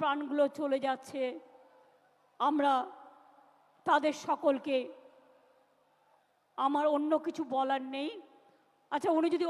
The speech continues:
অসুস্থ হয়ে থাকেন, ওখানে অ্যাম্বুলেন্স আছে, প্লিজ আপনারা ব্যারিকেডটা পুলিশের খুলে দিন, একটা ব্যারিকেড খুলে দিন যাতে আসতে পারে, যেখানটা খোলার জায়গা আছে নিয়ে যান। হ্যাঁ, আমাদের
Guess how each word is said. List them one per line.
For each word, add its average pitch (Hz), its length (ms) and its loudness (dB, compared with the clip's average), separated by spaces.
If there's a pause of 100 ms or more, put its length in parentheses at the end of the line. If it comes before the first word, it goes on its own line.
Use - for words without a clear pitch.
অসুস্থ 285 300 -4 (100)
হয়ে 330 220 0
থাকেন, 339 260 -4
ওখানে 339 200 2
অ্যাম্বুলেন্স 320 460 0 (120)
আছে, 294 180 -6 (640)
প্লিজ 370 220 2 (120)
আপনারা 339 300 2 (400)
ব্যারিকেডটা 320 520 -2 (120)
পুলিশের 320 420 0
খুলে 302 240 -2
দিন, 453 120 -2 (1000)
একটা 339 280 0
ব্যারিকেড 349 360 0 (100)
খুলে 330 240 2
দিন 415 80 0 (100)
যাতে 349 160 -2 (100)
আসতে 339 300 -8
পারে, 302 220 -2
যেখানটা 320 320 0
খোলার 330 320 2
জায়গা 311 240 0 (100)
আছে 254 200 -12 (720)
নিয়ে 302 280 -2
যান। 403 160 0 (100)
হ্যাঁ, 269 200 -4 (1500)
আমাদের 320 260 0